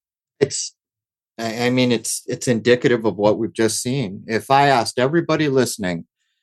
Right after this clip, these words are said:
uh, if you've lived or have lived in America, "What do you call this place?" What would be the word from this antiquated list of ideas that we are defining, which still exist in our textbooks and our colleges? What would you call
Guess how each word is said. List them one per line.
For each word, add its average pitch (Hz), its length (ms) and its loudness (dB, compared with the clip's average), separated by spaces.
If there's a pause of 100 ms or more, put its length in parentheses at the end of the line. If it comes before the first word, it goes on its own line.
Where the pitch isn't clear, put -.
(300)
uh, 92 320 -4
if 110 240 -6
you've 101 240 -4
lived 117 460 4
or 101 180 0
have 104 420 0
lived 101 300 -2
in 101 100 -2
America, 98 680 -6 (280)
"What 147 240 -2
do 160 60 0
you 147 80 0
call 147 220 6
this 107 180 0
place?" - 460 -8 (460)
What 165 260 4
would 156 220 4
be 135 480 2 (200)
the 113 100 2
word 110 540 4
from 98 320 -2
this 98 180 0
antiquated 107 720 2
list 101 380 2
of 95 320 0 (120)
ideas 107 600 4
that 92 100 2
we 98 160 2
are 101 100 8
defining, 98 720 0 (120)
which 98 220 0
still 131 320 4
exist 110 540 2
in 104 80 -2
our 98 140 -2
textbooks - 720 -2 (240)
and 98 120 2
our 113 120 4
colleges? 98 640 2
What 147 260 4
would 151 180 0
you 143 120 -2
call 113 500 4